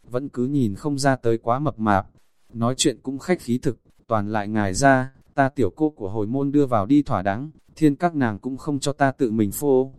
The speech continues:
ta cũng liền từ bỏ. Tà nhị nãi nãi cẩn thận thỉnh nàng ngồi xuống, ngài cái này thân mình là phải cẩn thận một ít.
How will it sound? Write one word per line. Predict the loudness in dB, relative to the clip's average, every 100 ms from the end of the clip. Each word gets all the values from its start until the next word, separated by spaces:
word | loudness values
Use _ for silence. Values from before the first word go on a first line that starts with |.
| _ 0
ta | 0
cũng | 0 -2
liền | 0 0
từ | 0 -2
bỏ. | 0 -2 -2 _ _ _ _ _
Tà | -2 0
nhị | 0 -2
nãi | 0 -2
nãi | 0 -2 -2
cẩn | -4 -2
thận | -4 -4
thỉnh | -4 -2
nàng | -2 -2 -2
ngồi | 0
xuống, | 2 0 -2 -8 -14 _ _
ngài | -4 -2 -2
cái | -2 -2
này | 0 0
thân | 0 0 2
mình | 0 0
là | 0
phải | 0 -2
cẩn | 0 -2 -2
thận | -4 -4
một | -6
ít. | 0 0